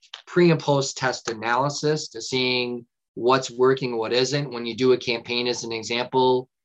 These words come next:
uh, we did the, uh, anti-stigma chances are campaign. We did a pre-survey to find out what knowledge and things people had.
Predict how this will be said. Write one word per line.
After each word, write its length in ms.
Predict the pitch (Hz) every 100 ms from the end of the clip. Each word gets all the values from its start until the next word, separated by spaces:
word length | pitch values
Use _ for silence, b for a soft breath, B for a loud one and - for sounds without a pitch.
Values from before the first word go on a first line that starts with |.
| _ 101
uh, 60 |
we 80 | 117
did 180 | 117 120
the, 320 | 117 110 113
uh, 240 | 117 113 113 - - _ _ -
anti-stigma 640 | 139 135 123 135 127 127
chances 380 | 120 123 117 113
are 160 | 120 120
campaign. 420 | 127 120 120 123
We 100 | 117
did 200 | 117 113
a 180 | 107 107
pre-survey 640 | - 170 - 156 151 160
to 80 | 139
find 300 | 135 123 127
out 200 | 123 117
what 180 | 127 131
knowledge 400 | 117 117 123 120
and 120 | 113
things 240 | 120 120 -
people 260 | 113 110
had. 400 | 117 139 170 170